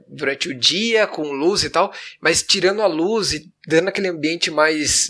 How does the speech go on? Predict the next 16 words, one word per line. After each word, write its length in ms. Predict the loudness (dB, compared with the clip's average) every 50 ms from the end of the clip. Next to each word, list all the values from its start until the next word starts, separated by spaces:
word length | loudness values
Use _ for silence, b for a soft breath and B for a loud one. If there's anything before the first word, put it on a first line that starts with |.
| -4
no 220 | -4 0 2 4 4
ar, 240 | 4 4 4 4
né, 120 | 2 2 0
mais 240 | 2 2 0 0 0
escuro, 720 | 0 -2 -2 -2 -4 -6 -4 -4 -2 -2 -2 -2 -4 -4
tudo, 220 | -4 -4 0 0 0
ele 120 | 0 0
consegue 420 | -2 -2 -2 0 0 0 0 0 -2
fazer 160 | -4 -4 -2
uma 160 | 0 0 0
coisa 460 | 0 0 -2 -2 -2 -2 -2 -4 -4 B B B B B B
bacana 600 | -2 -2 -2 -2 -2 -4 -2 0 0 0 0 -2
também, 400 | -2 -4 -4 -4 -2 -4 -4 -4
bonita 500 | -6 -6 -6 -6 -4 -4 -4 -2 -2 -2
demais, 460 | -2 -2 -2 2 4 4 4 4 2
inclusive. 460 | -2 -6 -8 -6 -6 -6 -6 -6 -8